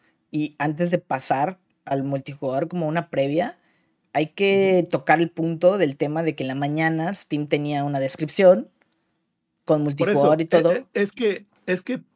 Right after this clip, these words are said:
Speaker 2: para, por-, podremos empezar por ahí. A ver, ¿qué es lo
Speaker 1: Sí,
Speaker 2: que
Speaker 1: para
Speaker 2: se dio?
Speaker 1: empezar por
Speaker 2: Según
Speaker 1: ahí.
Speaker 2: yo, según yo leí, según yo leí, o sea, tengo incluso hasta la captura, según yo leí, Steam, ¿qué hace Steam primero? Steam cuando, cuando mete un juego a su catálogo,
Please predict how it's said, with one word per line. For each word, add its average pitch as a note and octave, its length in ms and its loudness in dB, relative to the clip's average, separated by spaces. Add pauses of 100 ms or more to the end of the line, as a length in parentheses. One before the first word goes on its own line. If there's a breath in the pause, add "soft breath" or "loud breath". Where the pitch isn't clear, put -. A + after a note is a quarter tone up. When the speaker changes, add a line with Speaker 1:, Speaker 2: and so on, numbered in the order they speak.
(140)
Speaker 2:
para, D#3+ 220 -2
por-, G3 420 -4
podremos A#3 320 0
empezar F#3 300 -2
por E3 140 -2
ahí. D#3 160 -2
A D3+ 80 0
ver, F#3+ 160 -2
¿qué A#3+ 80 0
es B3+ 80 -2
lo D#4+ 60 -4
Speaker 1:
Sí, C4+ 120 0
Speaker 2:
que B3 60 6
Speaker 1:
para G#3+ 140 4
Speaker 2:
se - 60 -2
dio? C4 120 0
Speaker 1:
empezar A3 180 0
por - 80 4
Speaker 2:
Según - 140 4
Speaker 1:
ahí. A3+ 60 -2
Speaker 2:
yo, A3 340 2
según A3 340 -2
yo B3 140 2
leí, G#3 460 -2 (340 soft breath)
según D#3+ 340 -2
yo G3 140 0
leí, E3+ 260 -2
o - 80 -2
sea, C#3+ 160 -4
tengo D#3 180 -4
incluso D#3 300 -6
hasta D#3 160 -6
la B2 160 -4
captura, - 480 -8 (340 soft breath)
según E3+ 340 -2
yo A3+ 100 0
leí, G#3+ 340 -2 (140)
Steam, F#3 460 -4 (500)
¿qué B3 100 0
hace C4+ 240 -2
Steam F3 300 -6
primero? C3+ 400 -6 (500 soft breath)
Steam A#3 420 -2
cuando, D#3 600 -2
cuando C#3 260 -2
mete D#3+ 320 -2
un G#3+ 100 -2
juego E3 500 -2
a C3 120 -6
su B2 400 -10
catálogo, F#3 680 -4